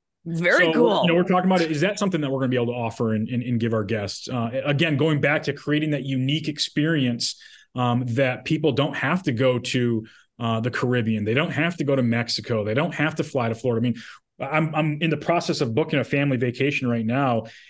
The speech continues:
Speaker 2: and the largest price single-handedly is to fly everyone to wherever we need to go.
Speaker 1: You know what?
Speaker 2: Second largest price is the actual stay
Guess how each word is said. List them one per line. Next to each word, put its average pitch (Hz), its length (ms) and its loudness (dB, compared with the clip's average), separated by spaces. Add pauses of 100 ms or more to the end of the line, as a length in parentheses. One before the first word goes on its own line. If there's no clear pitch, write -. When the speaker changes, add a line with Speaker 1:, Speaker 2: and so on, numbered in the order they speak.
Speaker 2:
and 170 160 2
the 165 120 4
largest 185 560 4
price 185 320 0
single-handedly 151 840 0
is 143 220 -4
to 151 160 0
fly 151 480 2
everyone 139 480 2
to 139 80 -6
wherever 147 300 0
we 151 100 0
need 160 140 -2
to 123 40 0
go. 135 400 0
Speaker 1:
You 156 160 -6
know 147 80 -6
what? 147 160 -6
Speaker 2:
Second - 400 0
largest 156 340 2
price 160 280 0
is 147 80 0
the 160 180 2
actual 180 300 0
stay 156 680 0